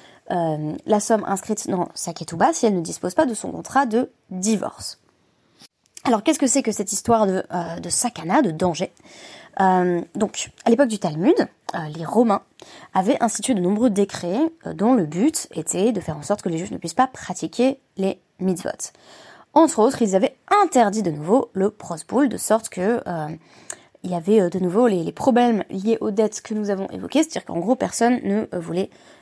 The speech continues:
euh, prêter de l'argent. Donc en fait, la plupart des gens allaient faire un prosboul et ensuite détruire le document de prosboul, un petit peu comme des, comme des maranes, si vous voulez, parce qu'ils n'avaient en fait pas le droit de le faire, ils voulaient pas que les Romains,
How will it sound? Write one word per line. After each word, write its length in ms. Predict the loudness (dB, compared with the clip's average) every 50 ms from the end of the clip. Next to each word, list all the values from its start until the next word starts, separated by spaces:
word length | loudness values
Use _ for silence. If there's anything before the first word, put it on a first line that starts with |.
| _ -16 -14
euh, 40 | -12 -12 -12 -14 -10
prêter 300 | -2 -2 0 2 2 2
de 80 | 2
l'argent. 440 | 2 -4 -6 -8 -8 -2 0 0 -2 -2 _ _ _ -20 -20 -20 -20 -20 -8 -2
Donc 140 | 0 2 4
en 60 | 4
fait, 120 | 4 4
la 100 | 2 2
plupart 240 | 0 2 0 2 2
des 100 | 2 2
gens 100 | 4 4
allaient 140 | 2 2 0
faire 340 | -2 -4 0 2 2 4 4
un 80 | 2
prosboul 460 | 2 2 0 -2 2 4 4 4 4 4 2
et 100 | 0 0
ensuite 260 | 0 0 -2 -4 -2
détruire 380 | 2 2 2 2 2 0 0 0
le 100 | 0 -2
document 340 | -2 -4 -6 -4 -4 -2 -2
de 80 | -4
prosboul, 440 | -6 -8 -12 -14 -10 -4 -2 0 0
un 80 | 0 -2
petit 140 | -6 -10 -14
peu 100 | -14 -10
comme 200 | -8 -8 -8 -8
des, 120 | -10 -12 -18 -20 _ _ _ _ -20 -20 -20 -20 -20 -20 -20 -20 -20 -20 _ _ _ _ _ _ _ 0
comme 140 | 0 2 2
des 80 | 2
maranes, 340 | 2 0 0 2 2 2 2
si 140 | 0 -2 -6
vous 40 | -6
voulez, 220 | -4 -2 -2 -2
parce 220 | -2 -2 -6 -4 -2
qu'ils 260 | -2 -2 -2 -2 -4
n'avaient 300 | -6 -8 -8 -10 -10 -10 -14 -18 _ _ -14
en 60 | -6
fait 200 | -6 -6 -4 -2
pas 100 | -4 -4
le 80 | -4
droit 200 | -4 -4 -4 -4
de 60 | -4 -4
le 60 | -4
faire, 200 | 2 2 4 4
ils 80 | 4
voulaient 140 | 2 0 0
pas 120 | 0 0 0
que 100 | 0 -2
les 120 | -2 -2
Romains, 340 | 0 2 2 4 2 2